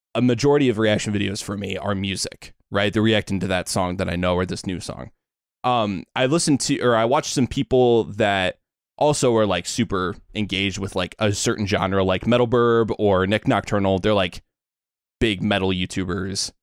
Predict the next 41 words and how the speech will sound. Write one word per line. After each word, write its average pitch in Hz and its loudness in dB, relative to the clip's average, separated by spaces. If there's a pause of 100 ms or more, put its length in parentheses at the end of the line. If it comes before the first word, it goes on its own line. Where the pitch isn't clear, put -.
(180)
and 92 -4
they, 87 -4
they 76 -8
talk 110 0
and, 95 -4
and 98 -2
know 113 4
the 104 2
genre 95 0
well. 87 0 (260)
So 123 0
they're 104 0
giving 101 0 (100)
opinions 90 -4
about, 92 0
like, 85 -4
the 90 -4
latest 92 -4 (300)
song 92 -2
that's 85 -8
coming 90 -6
out 78 -6
and 87 -4
metalcore 90 -2 (120)
or 87 -4
whatever 90 -2
it 87 -8
is. 80 -10 (360)
And 131 0
so 160 2
that's 175 0
like, 143 0
okay, 110 0 (180)
they 123 2
grew 127 2
up 139 -2
with 123 -2
this, 120 2
they 98 -4
know 131 2
it, 120 2